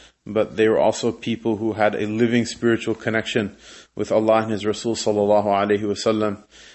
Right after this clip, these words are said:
and, uh, uh, through their mujahadat and through their sacrifices and their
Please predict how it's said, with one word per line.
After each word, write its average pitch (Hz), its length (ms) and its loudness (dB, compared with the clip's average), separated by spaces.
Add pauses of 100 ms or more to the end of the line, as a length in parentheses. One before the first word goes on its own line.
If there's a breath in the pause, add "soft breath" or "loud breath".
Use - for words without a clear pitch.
(140)
and, 101 400 -4
uh, 101 40 0
uh, 95 540 -4
through 120 260 -4
their 107 180 4
mujahadat 107 760 2
and 101 100 -6
through 107 180 -6
their 104 120 -2
sacrifices 101 840 -2
and 98 140 -10
their 104 180 -2